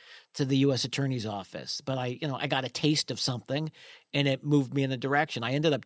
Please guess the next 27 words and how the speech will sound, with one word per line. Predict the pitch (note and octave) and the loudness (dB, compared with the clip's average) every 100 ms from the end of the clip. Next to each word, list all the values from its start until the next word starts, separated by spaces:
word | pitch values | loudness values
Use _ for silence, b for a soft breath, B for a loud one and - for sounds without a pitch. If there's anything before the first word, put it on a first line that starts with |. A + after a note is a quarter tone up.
| - | -6
I, | D3+ - | -8 -6
you | E3+ | -6
know, | D3 - - | -6 -8 -18
from | - D#3+ D3+ | -6 -2 2
one | D#3 | 4
of | |
the | E3 | 4
reasons | C#3 C#3+ | 2 0
I | |
took | C3+ D3 | -2 -2
the | |
white | C3 C#3+ | 0 0
collar | - C3+ | 0 -2
crime | - C3 D3+ | -4 -6 -4
class | - A#2 A#2 C3+ | -2 -2 0 -2
was | C3 C3 A#2 - B B B B | -4 -2 -4 -6 B B B B
kinda | C#3 C3+ | -2 0
like | C3 | 0
you, | C#3 F3 C3+ | 0 0 -2
you | C3 D#3 | -2 0
alluded | D#3+ B2+ A2 - | 0 -2 -6 -6
to. | G#2 | -4
I | A2 | -4
had, | A#2+ | -4
it | B2+ | -4
was | B2+ | -4
the, | - | -2